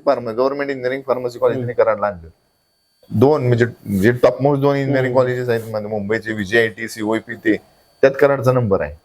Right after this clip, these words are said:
Speaker 1: ते आणलं विजन त्यांचं,
Speaker 2: हम्म.
Speaker 1: कॉटेज हॉस्पिटल त्यावेळी, म्हणजे अशी कितीतरी सुरुवातीला त्यांनी काम केलं. त्यानंतरचे जे जे मुख्यमंत्री झाले त्यांची शहरं बघा तुम्ही,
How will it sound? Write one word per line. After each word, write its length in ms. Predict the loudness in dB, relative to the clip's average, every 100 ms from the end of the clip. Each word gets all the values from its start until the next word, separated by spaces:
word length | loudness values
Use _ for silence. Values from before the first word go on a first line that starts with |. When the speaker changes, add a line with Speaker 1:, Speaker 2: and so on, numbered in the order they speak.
| _ _ _ _ _ _ _ _ 2
Speaker 1:
ते 120 | 4
आणलं 260 | 4 4 2
विजन 360 | 2 2 0
त्यांचं, 320 | 0 -4 -4 -6
Speaker 2:
हम्म. 240 | -6 -8 -10 _
Speaker 1:
कॉटेज 280 | 0 4 4
हॉस्पिटल 400 | 2 0 0 0
त्यावेळी, 220 | 2 0
म्हणजे 160 | 0 0
अशी 160 | 0 0
कितीतरी 280 | 0 0 0
सुरुवातीला 480 | 0 2 2 0 -6
त्यांनी 200 | -8 -6
काम 160 | -6
केलं. 440 | -8 -18 _ _ 0
त्यानंतरचे 540 | 2 2 0 0 0
जे 180 | -2 -2
जे 100 | -2
मुख्यमंत्री 500 | -6 -4 -4 -2 0
झाले 240 | 0 -2
त्यांची 340 | -6 -8 -6 2
शहरं 240 | 4 4
बघा 180 | 2 0
तुम्ही, 240 | -4 -10